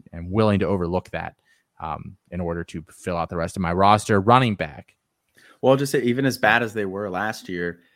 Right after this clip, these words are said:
Speaker 2: uh, Martinez Q B forty-three, Sean Clifford Q B forty-five.
Speaker 1: Yeah.
Speaker 2: So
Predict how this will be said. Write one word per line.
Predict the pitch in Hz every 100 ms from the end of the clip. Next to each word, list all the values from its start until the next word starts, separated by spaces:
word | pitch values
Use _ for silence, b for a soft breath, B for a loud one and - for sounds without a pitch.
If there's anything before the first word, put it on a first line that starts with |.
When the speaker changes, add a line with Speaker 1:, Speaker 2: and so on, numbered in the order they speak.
| b b -
Speaker 2:
uh, | 87 87 90
Martinez | 101 104 127 117 104
Q | - 104
B | 98
forty-three, | 107 101 95 - 101 101 92
Sean | - 98
Clifford | 92 101 101 87
Q | 104
B | 92
forty-five. | 87 98 92 92 95 - -
Speaker 1:
Yeah. | _ _ -
Speaker 2:
So | 92 90 87